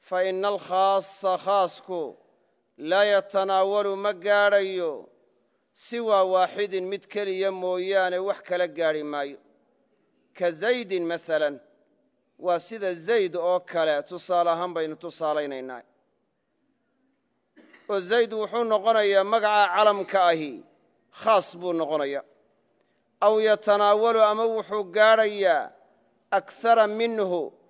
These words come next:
wax waaxid ka badan oo midh ka badan buu gaadhayaa. ولكنه على سبيل الحصر، ha yeeshee wuxuu ku sugan yahay waddo koobisuu ku sugan yahay oo koobisii weheliso.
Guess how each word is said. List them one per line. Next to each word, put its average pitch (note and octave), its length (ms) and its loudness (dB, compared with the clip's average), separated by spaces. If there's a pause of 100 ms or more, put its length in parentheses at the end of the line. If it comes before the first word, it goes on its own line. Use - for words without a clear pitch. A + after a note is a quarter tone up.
(320)
wax G3 240 2
waaxid G#3+ 580 4
ka A#3 180 2
badan G#3+ 360 2
oo G#3+ 100 2
midh A#3 240 -2
ka A#3+ 180 0
badan A3 360 0
buu G#3+ 180 -4
gaadhayaa. G#3 880 4 (440)
ولكنه F#3+ 840 2
على F3+ 280 2
سبيل F3+ 400 -2 (100)
الحصر، F#3+ 680 -6 (420)
ha F#3+ 100 2
yeeshee F#3+ 920 4 (520)
wuxuu F#3+ 400 -2
ku B3+ 120 -4
sugan G#3+ 360 -2
yahay E3 640 2 (320)
waddo F3+ 400 0
koobisuu F#3+ 840 -6
ku G#3 140 -10
sugan F#3 340 -4
yahay E3+ 460 0
oo F#3 220 -4
koobisii E3 520 -6
weheliso. D3+ 560 -6